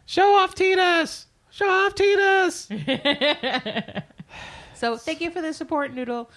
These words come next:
Speaker 2: Unfortunately, I got really sick while I was podcasting yes-, or, uh, while I was streaming yesterday, so the stream wasn't terribly long.
Speaker 1: Yeah.
Speaker 2: But, um, I'm gonna get back into it, um, um, hopefully Monday.
Speaker 1: Not today?
Speaker 2: Um, we'll see.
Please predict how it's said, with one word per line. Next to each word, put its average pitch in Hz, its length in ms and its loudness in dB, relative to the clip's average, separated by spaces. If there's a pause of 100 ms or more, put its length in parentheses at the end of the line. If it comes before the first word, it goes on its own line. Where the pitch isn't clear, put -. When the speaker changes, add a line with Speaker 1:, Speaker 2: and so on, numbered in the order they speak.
(160)
Speaker 2:
Unfortunately, 233 340 -8
I - 20 -10 (100)
got - 80 -8
really 180 180 -6
sick 180 280 -12
while 160 100 -8
I 156 60 -12
was 165 120 -10
podcasting 156 640 -8
yes-, 160 220 -8
or, 170 300 -2
uh, 175 120 -4
while 160 160 -4
I 156 80 -2
was 151 140 -4
streaming 165 360 -4
yesterday, 143 440 -8
so - 120 -16
the 135 120 -12
stream 147 260 -8
wasn't 143 260 -12
terribly - 320 -16
long. 123 300 -14
Speaker 1:
Yeah. 110 260 4 (260)
Speaker 2:
But, 196 140 -2
um, 175 320 -2
I'm 240 140 -6
gonna 262 160 -4
get 233 140 -6
back 208 220 -4
into 202 140 -4
it, 190 140 -4
um, 185 280 -6 (460)
um, 160 540 -6 (720)
hopefully 233 580 -12
Monday. 277 560 -8 (260)
Speaker 1:
Not 175 180 2
today? 226 400 6 (480)
Speaker 2:
Um, 214 380 -4
we'll 320 140 -2
see. 381 340 -2